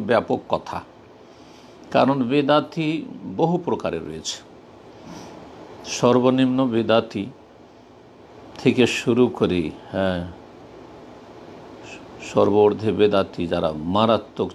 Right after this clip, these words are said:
চরমপন্থী বেদাতি, যারা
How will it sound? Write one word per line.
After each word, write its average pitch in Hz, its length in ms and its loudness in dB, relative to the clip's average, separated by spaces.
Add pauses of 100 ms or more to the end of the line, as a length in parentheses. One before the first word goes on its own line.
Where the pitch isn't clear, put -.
চরমপন্থী 107 800 -4
বেদাতি, 90 480 -4 (1200)
যারা 110 380 6